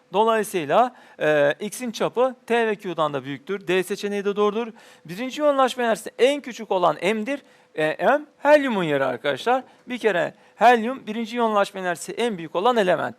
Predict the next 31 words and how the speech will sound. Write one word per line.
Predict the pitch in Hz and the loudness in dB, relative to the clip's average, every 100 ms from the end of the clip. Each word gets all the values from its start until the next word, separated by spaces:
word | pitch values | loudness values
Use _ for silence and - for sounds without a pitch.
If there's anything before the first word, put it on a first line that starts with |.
| _ _ _ _ _ | _ _ _ _ _
Doğru | 208 214 | 4 4
cevap | 170 143 208 247 _ - | 4 2 4 2 _ -4
E | 170 208 226 | 0 0 -2
seçeneği. | - 156 - 123 113 - _ - | -10 -10 -10 -10 -12 -16 _ -8
İyonlaşma | 190 233 247 240 269 | -2 0 0 -2 -2
enerjisi | 240 196 226 | -2 0 2
artışı | 208 208 180 | 2 0 -12
ile | 202 185 | -6 -6
ilgili | 170 220 | -6 -10
bir | 233 214 | -6 0
başka | 208 - 214 | 0 2 0
örnek | 190 165 | 0 2
arkadaşlar. | 139 120 135 - 226 254 - - - | 0 0 -4 -2 0 0 -4 -20 -12
Yukarıda | 262 277 254 - | -2 0 2 6
A | 214 285 | 6 6
grubu | 269 240 202 | 4 -2 0
elementlerinden | 185 165 160 151 151 196 | 0 -2 -4 -6 -4 -4
X, | 214 240 - 202 | -6 -12 -14 -4
Y | 208 233 | 0 2
ve | 214 | 0
Z'ye | 175 208 214 | 2 2 4
ait | 208 180 196 | 4 4 2
iyonlaşma | 220 220 214 214 226 | -2 -2 0 0 -2
enerjileri | 202 180 160 170 | -4 -4 -4 -10
kilojül | 165 208 208 202 196 | -8 -4 -4 -4 -6
bölü | 165 165 | -6 -4
mol | 208 185 | -2 -4
cinsinden | 165 - 226 240 | -8 -6 -2 0
verilmiştir. | 208 143 - 117 _ - - | 0 -4 -10 -14 _ -20 -12
Buna | 220 262 | 0 2
göre | 220 180 160 | 2 2 0